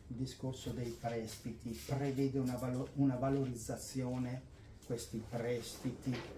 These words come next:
per, eh, i giocatori che hai acquistato? È stato un discorso pensando anche al contributo giovani?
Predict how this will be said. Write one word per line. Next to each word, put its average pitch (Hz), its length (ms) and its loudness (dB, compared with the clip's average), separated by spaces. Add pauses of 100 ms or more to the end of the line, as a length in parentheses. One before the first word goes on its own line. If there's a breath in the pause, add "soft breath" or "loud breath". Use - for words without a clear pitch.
(160)
per, 110 220 0
eh, 104 400 -4 (440)
i 123 120 -6
giocatori 117 560 -4
che 123 160 -4
hai 113 340 0
acquistato? - 960 -2 (680)
È 135 60 -4
stato 151 340 2
un 147 100 8
discorso 143 560 4
pensando 127 800 2
anche 120 280 0
al 110 140 0
contributo 117 680 -2
giovani? 107 400 0